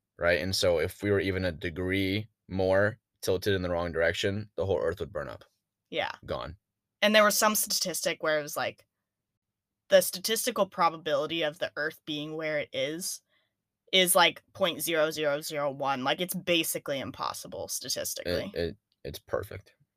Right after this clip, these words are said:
Speaker 1: <laughs>
Speaker 2: Yeah. So, I don't wanna go too far into it.
Speaker 1: Right.
Speaker 2: Definitely read that book,
Speaker 1: Yep.
Speaker 2: please.
Speaker 1: And Cold Case Christianity.
Speaker 2: If you read any book, if you don't believe in God, like, plea-, please read that book,
Speaker 1: Mm.
Speaker 2: 'cause it, it was amazing. So,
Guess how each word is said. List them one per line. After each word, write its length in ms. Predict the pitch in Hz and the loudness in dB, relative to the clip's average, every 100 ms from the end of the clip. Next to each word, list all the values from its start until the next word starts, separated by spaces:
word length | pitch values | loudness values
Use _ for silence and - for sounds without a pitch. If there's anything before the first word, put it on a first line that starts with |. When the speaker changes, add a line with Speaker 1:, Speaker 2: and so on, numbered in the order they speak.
| - | -4
Speaker 1:
<laughs> 240 | 98 - - | -4 -4 0
Speaker 2:
Yeah. 240 | 208 147 - _ _ _ _ | 2 2 -2 _ _ _ _
So, 340 | - 262 247 - - - _ _ _ _ _ _ - | 8 12 12 8 -12 -20 _ _ _ _ _ _ 8
I 120 | 208 | 10
don't 100 | 220 | 12
wanna 180 | 202 196 | 12 12
go 120 | 185 | 10
too 180 | 175 254 | 8 4
far 220 | 262 233 | 10 10
into 220 | 226 220 | 8 4
it. 120 | 214 196 185 | 0 4 4
Speaker 1:
Right. 180 | 196 | 4
Speaker 2:
Definitely 160 | 196 196 | 2 2
read 320 | 165 165 170 | 0 -2 0
that 260 | 151 147 - | 2 0 2
book, 360 | 147 160 - - - - | 0 0 -4 -20 -14 -2
Speaker 1:
Yep. 180 | 185 185 | 0 2
Speaker 2:
please. 180 | 208 | 2
Speaker 1:
And 240 | - 80 - | 2 2 0
Cold 280 | - 113 - | 2 2 4
Case 220 | 98 - | 2 2
Christianity. 600 | 90 - 73 62 58 - | -2 -2 -4 -4 -6 -2
Speaker 2:
If 160 | 196 196 | -2 0
you 100 | 214 | -2
read 180 | 233 196 | 2 4
any 240 | 196 196 | 4 4
book, 280 | 180 185 202 | 4 4 4
if 160 | 180 | 0
you 120 | 196 202 | 0 2
don't 220 | 175 196 | 2 2
believe 320 | 185 175 175 | 0 0 0
in 120 | 175 | 0
God, 340 | 170 165 180 170 | 2 2 2 0
like, 200 | 147 - - | -4 -6 -4
plea-, 280 | 226 214 - | -2 -2 2
please 240 | 294 285 | 4 4
read 200 | 240 208 | 2 2
that 160 | 160 - | 2 2
book, 200 | - - _ - | -6 -8 _ -2
Speaker 1:
Mm. 80 | 156 | 0
Speaker 2:
'cause 260 | 147 - - | 0 -4 2
it, 200 | 170 - | 4 6
it 180 | 175 | 4
was 160 | 160 156 | 2 -4
amazing. 420 | 143 117 135 120 | -10 -10 -10 -12
So, 260 | - 139 | -10 -12